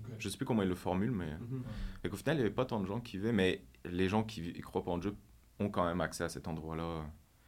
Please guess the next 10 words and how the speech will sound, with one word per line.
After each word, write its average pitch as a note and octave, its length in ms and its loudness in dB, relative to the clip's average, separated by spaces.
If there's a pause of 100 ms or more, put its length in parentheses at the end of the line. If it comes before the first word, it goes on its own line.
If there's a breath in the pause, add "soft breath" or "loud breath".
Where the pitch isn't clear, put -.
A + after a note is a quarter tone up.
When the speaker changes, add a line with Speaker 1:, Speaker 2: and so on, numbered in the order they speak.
(540 soft breath)
Speaker 2:
Mais G2 120 4
c'est G2 120 -2
ça, A2+ 140 4
je A#2+ 80 2
pense F3 180 6
que, - 100 2
puis - 260 4
au G#2+ 80 10
début, C3 320 4
on, F#2+ 340 4